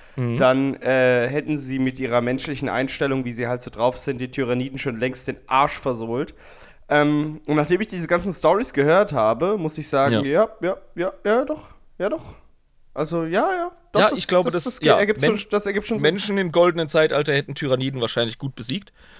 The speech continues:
Speaker 2: Wären sie
Speaker 1: Ähm,
Speaker 2: willens genug gewesen, sich wirklich da extrem gegenzuschmeißen, hätten sie es bestimmt geschafft.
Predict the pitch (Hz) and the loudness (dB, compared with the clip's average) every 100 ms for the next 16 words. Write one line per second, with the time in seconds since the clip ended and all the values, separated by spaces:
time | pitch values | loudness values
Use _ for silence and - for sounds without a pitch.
0 | - - - _ _ _ 139 170 180 139 | -20 -20 -20 _ _ _ -2 0 4 6
1 | 190 233 208 - 143 135 135 127 135 143 | 8 6 4 0 -2 -2 -2 -2 -2 -2
2 | 135 127 147 156 143 139 131 135 - 156 | -6 -4 -4 -4 -2 2 2 0 -4 -2
3 | 151 139 151 208 226 220 208 208 185 160 | 0 0 -2 -2 -4 0 -2 -2 -6 -6
4 | 175 170 170 180 - 170 101 - | -8 -10 -10 -10 -12 -10 -10 -10